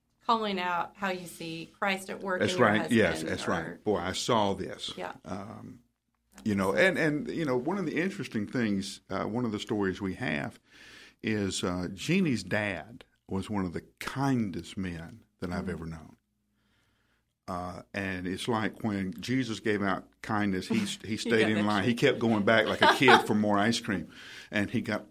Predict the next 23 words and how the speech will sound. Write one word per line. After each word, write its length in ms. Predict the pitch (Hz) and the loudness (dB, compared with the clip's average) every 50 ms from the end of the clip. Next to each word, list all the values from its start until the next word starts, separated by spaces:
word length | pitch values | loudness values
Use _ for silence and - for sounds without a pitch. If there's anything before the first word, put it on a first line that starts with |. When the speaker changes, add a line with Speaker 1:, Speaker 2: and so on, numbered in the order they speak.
| _ | _
Speaker 2:
all 300 | 113 135 147 175 170 165 | 0 0 0 0 0 0
this 240 | 131 110 104 - - | 0 0 -2 -2 -2
outrageous 600 | - 107 95 - - 98 98 95 95 95 92 - - | 0 0 0 0 0 0 0 0 0 0 -4 -8 -8
kindness. 720 | - - 127 131 135 123 113 95 - - - - - - _ _ | -6 -4 -2 -2 0 0 0 0 -2 -4 -10 -12 -12 -12 _ _
Uh, 300 | - 101 98 98 95 87 - | -2 0 0 0 0 0 -2
and 160 | 107 117 117 | 0 2 2
I've 140 | 113 113 - | 2 2 0
seen 320 | - - 175 175 175 165 | -2 0 0 2 0 0
him, 340 | - 127 113 101 98 98 95 | 2 2 2 2 2 2 0
when 320 | 98 92 87 - 113 107 | -2 -4 -2 -2 -2 -2
we've 120 | 107 107 95 | 0 0 0
been 120 | 110 101 | 0 0
together, 380 | 92 95 87 110 107 104 98 92 | 0 0 2 2 2 2 2 0
to 120 | - 107 | 0 -2
step 360 | 101 - - 156 139 135 135 139 | -8 -4 0 0 0 0 0 0
out 140 | 123 113 101 | 0 0 0
of 60 | 92 | -2
his 160 | 101 95 104 | -4 -6 -4
way 380 | 101 101 95 90 90 92 92 - _ _ _ _ _ | -4 -4 -4 -4 -6 -8 -12 -14 _ _ _ _ _
Speaker 1:
Mm. 100 | 95 - - - - _ _ _ _ _ _ _ | -14 -14 -14 -16 -20 _ _ _ _ _ _ _
Speaker 2:
to 120 | - - 120 | -10 -8 -2
do 160 | 113 120 120 | 0 2 2
this 220 | 113 107 101 - | 2 0 0 -2